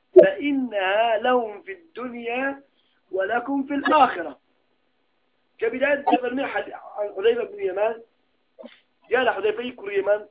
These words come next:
أخوي بابي، فيكم مسلمان بوينا، بابي شي، يقلب يا وانبو، <coughs> يقلب يا وانبو، لشرط بجداري كذبو، بغلطي كشتيان.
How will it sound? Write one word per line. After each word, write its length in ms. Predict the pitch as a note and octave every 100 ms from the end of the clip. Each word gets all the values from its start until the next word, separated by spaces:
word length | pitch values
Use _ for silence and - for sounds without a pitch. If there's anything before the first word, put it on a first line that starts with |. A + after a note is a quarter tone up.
| _ _ -
أخوي 440 | - - B3 A#3+
بابي، 520 | - - F4 G#3 A3 - _ _
فيكم 380 | - A#3 G3+ F#3+
مسلمان 340 | E3+ F#3 F#3
بوينا، 480 | F3 E3 E3 G3 G#3+ - _ - _ -
بابي 340 | - A#3+ A3+
شي، 320 | - - G#4 _ _ _ _ -
يقلب 420 | - A3+ A3+ A3+
يا 100 | A3
وانبو، 580 | G#3+ G#3 A#3+ A3+ A3+ A#3 _ _ _ _ _ _ _
<coughs> 1900 | - - - - - - - - - - - - _ _ _ _ _ _ -
يقلب 300 | G#3 A3 -
يا 120 | G#3+
وانبو، 500 | G3+ G#3 G#3 A3 G3
لشرط 380 | F#3 G#3 G#3+ F3
بجداري 320 | F#3+ E3+ G#3
كذبو، 380 | A#3 F3 G3 A#3+ - _ _ _ _ _ -
بغلطي 420 | F#3+ G#3 G#3+ C4+
كشتيان. 500 | C#4 - - C3+